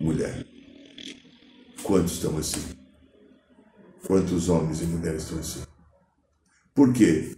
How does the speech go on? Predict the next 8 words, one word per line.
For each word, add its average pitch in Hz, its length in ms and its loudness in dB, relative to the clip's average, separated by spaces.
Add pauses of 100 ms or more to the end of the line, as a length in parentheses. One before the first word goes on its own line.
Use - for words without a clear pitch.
(160)
Não 87 260 4
pararam, 87 680 0 (280)
não 92 200 4
atingiram 87 540 2
a 82 40 -4
consciência 85 560 -4
do 85 100 -2
coração, 87 720 -4